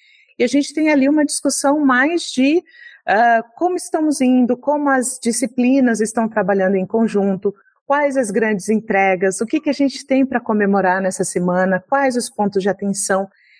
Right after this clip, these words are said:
É um momento também muito rico, onde as lideranças dão visibilidade da parte estratégica, que às vezes fica um pouco mais dis-, distante das pessoas ali na operação. Então, ali as, as lideranças vão trazer outros insights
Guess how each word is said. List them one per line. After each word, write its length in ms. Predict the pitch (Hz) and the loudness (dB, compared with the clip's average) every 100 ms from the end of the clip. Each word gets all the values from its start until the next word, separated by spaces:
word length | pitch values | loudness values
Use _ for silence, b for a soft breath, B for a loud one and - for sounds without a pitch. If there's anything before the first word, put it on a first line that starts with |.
| b | b
É 80 | - | -2
um 40 | 254 | 0
momento 400 | 294 277 294 294 | 2 2 0 -2
também 340 | 254 240 269 | 0 2 4
muito 300 | 254 277 247 | 2 2 -2
rico, 440 | 190 254 294 - | 0 -2 -2 -2
onde 200 | 247 254 | -2 0
as 200 | 240 294 | 0 0
lideranças 760 | 302 294 220 208 254 302 - 190 | 0 0 0 0 0 0 -2 -2
dão 220 | 196 269 | 0 0
visibilidade 920 | 262 226 190 208 196 202 269 233 190 - B B B | -2 -4 -2 0 0 0 0 -2 -6 -8 B B B
da 120 | 202 | -4
parte 480 | - 240 277 - - _ | 0 0 0 -4 -18 _
estratégica, 1120 | 254 339 - 381 370 - 226 185 180 - - 139 B B B | 0 0 0 -4 -4 -2 0 0 -2 -6 -8 -8 B B B
que 80 | |
às 100 | 214 | -2
vezes 320 | 247 269 277 - | 0 0 -2 -2
fica 260 | 359 381 | -2 -2
um 40 | 349 | -6
pouco 280 | 254 233 | -6 -2
mais 220 | 214 202 208 | 0 0 -2
dis-, 120 | 185 - - 151 - | -6 -10 -14 -16 -6
distante 560 | 202 196 214 202 208 | -4 -2 -2 -2 -2
das 160 | 180 175 | -4 -4
pessoas 420 | 190 - 190 180 | -4 -2 -2 0
ali 240 | 180 190 180 | 0 0 0
na 100 | 175 | 0
operação. 640 | 175 185 180 - 151 127 - B B B B | 0 -2 -2 -2 -2 -4 -8 B B B B
Então, 440 | 175 - 247 262 277 | -4 -2 0 2 2
ali 300 | 233 220 233 | 0 0 -2
as, 200 | 233 - 208 | -2 -4 -4
as 360 | - 175 170 170 | 0 0 0 -2
lideranças 600 | 196 190 196 190 185 185 | -2 0 0 0 -2 -4
vão 120 | 214 | -2
trazer 380 | 220 233 214 202 | -2 -2 0 0
outros 460 | 214 202 202 202 196 | 2 0 0 -4 -4
insights 680 | 202 - 185 233 254 - | -4 -2 0 -2 -4 -10